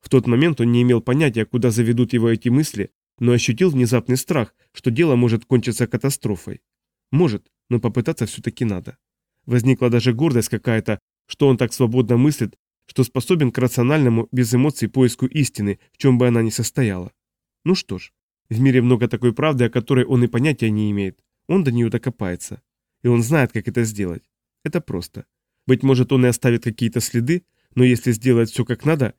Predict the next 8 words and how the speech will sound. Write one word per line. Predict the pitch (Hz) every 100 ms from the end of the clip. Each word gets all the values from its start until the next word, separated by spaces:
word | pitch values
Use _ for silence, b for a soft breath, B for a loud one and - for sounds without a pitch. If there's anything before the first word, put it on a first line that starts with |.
| -
его | 185 131
не | 113
поймают. | 117 117 101 90 - _ _ _ _ _
Улыбнувшись, | 139 131 131 220 143 127
он | 123
взял | 123 123
блокнот, | 110 120 - 180 -
карандаш | - 120 113 160 -